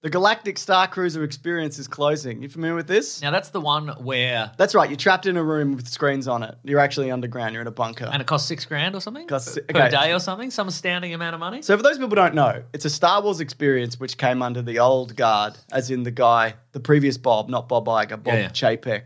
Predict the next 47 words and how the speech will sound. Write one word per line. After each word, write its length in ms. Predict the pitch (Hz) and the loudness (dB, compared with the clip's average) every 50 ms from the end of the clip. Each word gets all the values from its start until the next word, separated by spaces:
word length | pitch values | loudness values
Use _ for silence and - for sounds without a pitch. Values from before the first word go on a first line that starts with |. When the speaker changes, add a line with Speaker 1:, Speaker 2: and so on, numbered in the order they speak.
| - | -8
Speaker 2:
Uh-huh. 160 | 117 110 113 | -8 -6 -6
Speaker 1:
who's 100 | 90 143 | -4 -6
apparently 400 | 131 120 143 139 131 123 123 120 | -4 0 2 2 2 2 0 -4
a 60 | 117 117 | -4 -6
notorious 500 | 117 117 - - 135 131 131 123 117 117 | -6 -8 -10 -6 -4 -2 0 0 -2 -2
penny 300 | - - 127 117 117 120 | -4 -4 -2 -2 -2 -6
pincher. 460 | 123 123 113 107 - 117 110 110 - _ _ _ | -8 -10 -10 -10 -10 -10 -10 -12 -12 _ _ _
Speaker 2:
Right. 260 | - 104 107 107 104 113 | -14 -10 -8 -6 -2 0
Speaker 1:
And 100 | 131 135 | 2 4
the 80 | 143 151 | 6 6
idea 280 | 160 160 151 147 143 135 | 6 6 4 2 2 0
is 100 | 131 123 | -2 -4
behind 320 | 123 131 120 123 120 120 | -4 -4 -2 -2 -2 -2
this 120 | 117 120 120 | -4 -8 -8
thing, 220 | 123 117 113 113 | -8 -8 -8 -8
it's 180 | 113 113 - - | -8 -8 -6 -6
a, 240 | 123 117 113 101 - | -4 -4 -4 -4 -6
it's, 280 | 107 107 - - - - - | -10 -16 -16 -18 -16 -12 -12
it's 160 | 127 120 - | -12 -12 -12
the 180 | - - 131 123 | -14 -12 -12 -12
exper-, 380 | 123 - - - 170 151 - | -12 -12 -8 -4 -4 -4 -4
you 100 | 165 151 | -4 0
get 160 | 143 196 214 | 4 4 6
on 180 | 190 175 160 143 | 6 6 6 4
it 120 | 135 - - | 2 0 -2
and 100 | 135 139 | -6 -6
it's 140 | 139 - - | -4 -2 0
like 180 | 147 143 123 123 | 2 2 2 2
you're 80 | 143 135 | 0 0
on 80 | 127 | 0
a 40 | 120 | -2
spaceship. 800 | 120 - - - - - 151 151 147 - - 127 113 110 - - - | -6 -8 -8 -4 0 2 2 4 2 0 -2 -2 -4 -4 -6 -10 -8
Speaker 2:
Yes. 320 | 135 135 117 - - - - | -6 -6 -4 -6 -6 -4 -4
Speaker 1:
And 180 | 131 135 135 | -2 -2 -2
so 120 | 123 151 139 | -2 -2 -2
you 140 | 135 135 | -2 0
go 160 | 123 160 151 151 | 2 2 2 2
into 160 | 147 147 147 | 2 0 -2
your 80 | 131 | -2
cabin 340 | - - 135 127 123 127 127 | 0 2 2 2 2 2 -2
and 120 | 127 127 127 | -4 -4 -6
there's, 160 | 123 120 120 | -6 -4 -2
like, 200 | 131 120 120 123 | -2 -4 -4 -4
a 40 | 120 | -8
screen 480 | - - - - 139 135 135 135 131 | -10 -8 -4 0 0 0 0 0 -2
on 140 | 131 127 123 | -2 -2 -2
the, 200 | 117 117 110 110 | -2 -2 -4 -4